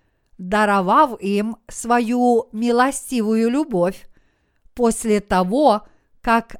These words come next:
оставил нас непокорных посреди греха. Поэтому любовь правды Божьей пребывает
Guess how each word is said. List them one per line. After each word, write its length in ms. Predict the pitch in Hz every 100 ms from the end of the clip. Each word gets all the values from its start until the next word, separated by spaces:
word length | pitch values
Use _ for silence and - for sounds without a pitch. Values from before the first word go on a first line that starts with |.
| -
оставил 760 | 262 302 - 254 185 170 208
нас 460 | 220 233 294 - - - _ _ _ -
непокорных 1200 | 208 240 247 269 277 269 208 180 180 254 - - _ _ -
посреди 580 | 254 240 269 269 240 277
греха. 580 | 277 349 - 180 135 - _ _ _ _ _ _ _
Поэтому 800 | 220 226 226 226 214 220 220 -
любовь 640 | 208 220 240 214 254 - -
правды 520 | - 240 214 202 190 208
Божьей 760 | 185 294 285 190 170 185 240 - _ _ _ _
пребывает 1040 | - 226 247 240 330 226 170 165 190 -